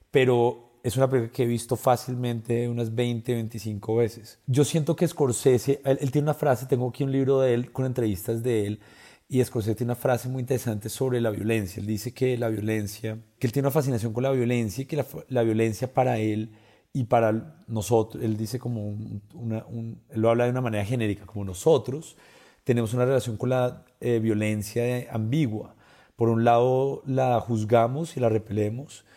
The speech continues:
y por otro lado nos sentimos, digamos que atraídos, eh, por la violencia. Y yo creo que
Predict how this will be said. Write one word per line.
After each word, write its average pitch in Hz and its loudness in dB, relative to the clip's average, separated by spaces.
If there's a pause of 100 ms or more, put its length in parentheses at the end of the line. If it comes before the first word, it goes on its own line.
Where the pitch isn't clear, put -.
(340)
y 131 -2
por 120 0
otro 110 0
lado 117 4
nos 117 -2
sentimos, 104 -6 (100)
digamos 104 -4
que - -2
atraídos, 110 -2 (160)
eh, 110 0
por 117 -4
la 110 0
violencia. 113 -4
Y 143 4
yo 127 6
creo 127 4
que 151 2